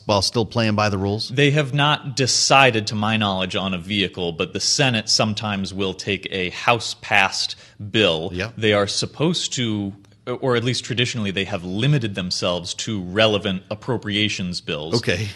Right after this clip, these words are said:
Speaker 2: Um, I'd point out that the Constitution itself specifically says it's tax bills that are supposed to originate in the House, and then there was a long tradition of
Speaker 1: Got
Speaker 2: saying,
Speaker 1: it.
Speaker 2: "Well, that's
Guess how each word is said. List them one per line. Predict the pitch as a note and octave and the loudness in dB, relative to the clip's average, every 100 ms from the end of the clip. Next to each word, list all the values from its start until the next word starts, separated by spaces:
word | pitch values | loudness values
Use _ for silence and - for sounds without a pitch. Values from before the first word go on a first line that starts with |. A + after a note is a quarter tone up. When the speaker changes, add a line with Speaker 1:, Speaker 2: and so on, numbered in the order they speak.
| - | -4
Speaker 2:
Um, | A#2 A2+ G#2+ G#2 - | 4 6 6 2 4
I'd | D3 A#2+ | 4 4
point | - F3 B2+ | 2 4 4
out | B2+ A2+ | 2 2
that | A2+ F2 | -4 -4
the | F#2+ | -4
Constitution | D3+ D3+ A2+ G2+ C3 A#2+ | 0 0 -2 -4 -4 -4
itself | F#2+ - B2+ A#2 A2+ - - - | -4 0 2 2 0 -16 -16 -10
specifically | - B2+ C#3 B2+ A2 G#2+ | -2 0 0 0 -2 -2
says | - B2 G#2 G2 F#2 - | 0 2 4 2 0 -2
it's | B2 G2+ - - | 0 0 -2 -2
tax | - - - - | -2 -2 0 -4
bills | B2 C#3+ D3 C#3+ | -2 0 0 0
that | C3+ C#3 | 0 -2
are | |
supposed | C3+ D3+ C3 C#3 | 0 0 0 0
to | |
originate | B2+ C3+ B2 C3+ C3+ | -2 -2 0 -2 -2
in | C3 | -2
the | |
House, | B2 C3 B2+ | -2 -2 -2
and | A2+ | -4
then | G#2+ | -2
there | G2 | -2
was | F#2+ | -4
a | |
long | F#2+ A2 A2+ A2 | 0 2 2 0
tradition | G#2+ G#2+ G#2 A2 | -2 -2 -2 -2
of | A2 | 0
Speaker 1:
Got | A2 | 2
Speaker 2:
saying, | G2+ | 0
Speaker 1:
it. | |
Speaker 2:
"Well, | G2 | 0
that's | A2 | 0